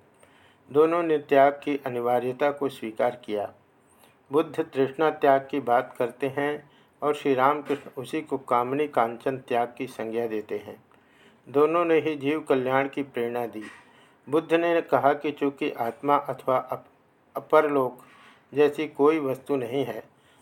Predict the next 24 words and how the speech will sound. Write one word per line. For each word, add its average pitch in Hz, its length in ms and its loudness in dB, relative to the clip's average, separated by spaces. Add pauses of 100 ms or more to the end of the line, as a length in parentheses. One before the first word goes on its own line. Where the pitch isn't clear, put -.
(120)
अतः 143 200 2
व्यर्थ 147 480 2
के 156 120 2
वाद 139 340 4
विवाद 131 340 0
में 127 220 -8
न 135 80 4
पड़कर 139 580 0 (380)
बहुजन 135 400 2
हिताय, 135 400 0
बहुजन 127 420 -2
सुखाय 117 500 0 (680)
जीवन 151 380 2
यापन 131 320 0
करो। 110 360 -8 (200)
श्री 143 120 2
रामकृष्ण 156 580 2
ने 143 120 -4
कहा 127 280 -2
कि 135 160 -12
सर्वत्र 143 540 -2
सभी 147 420 -6
में 135 100 -2
सत-, - 360 -8